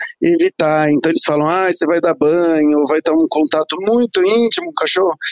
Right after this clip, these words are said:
você pode usar uma máscara, uma luva, você fez um super carinho no cachorro, antes de colocar a mão na boca, no olho, vai lá, lava a mão." Então, tá se recomendando esse tipo de, esse tipo de cuidado,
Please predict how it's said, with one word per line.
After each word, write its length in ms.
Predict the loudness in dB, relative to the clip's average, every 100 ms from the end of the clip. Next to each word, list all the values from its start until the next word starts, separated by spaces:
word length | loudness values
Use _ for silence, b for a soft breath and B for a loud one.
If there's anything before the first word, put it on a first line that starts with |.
| B
você 140 | -4 -2
pode 240 | 0 0
usar 140 | 0
uma 120 | 2 2
máscara, 540 | 0 0 0 0 0
uma 140 | 2
luva, 380 | 2 2 2 0 0
você 220 | 0 0
fez 160 | 0 0
um 40 | 0
super 320 | 0 -2 -2
carinho 520 | 0 0 0 0 -2
no 100 | -2
cachorro, 640 | -2 0 0 2 2 0 B B B -2
antes 220 | -2 0
de 80 | 0
colocar 320 | 0 0 0
a 40 |
mão 120 | 0 0
na 140 | 0
boca, 440 | 0 2 2 0 0
no 140 | 0 2
olho, 320 | 2 0 0 0
vai 140 | 2
lá, 180 | 2 2
lava 220 | 2 0
a 240 | 0 0 0
mão." 160 | 0 -2 B B B B B -4 -4
Então, 340 | 0 0 2 2 0 -2 -6 -4
tá 160 | -2
se 160 | 0 0
recomendando 880 | 0 0 0 2 0 0 0 -2 -4 _ _ -12 -8 -2
esse 320 | 0 2 0
tipo 320 | 0 0 0 0
de, 440 | 2 4 4 2 0 -4 _
esse 240 | 0 0 0
tipo 240 | -2 -2
de 140 | -2 0
cuidado, 480 | 0 0 0 0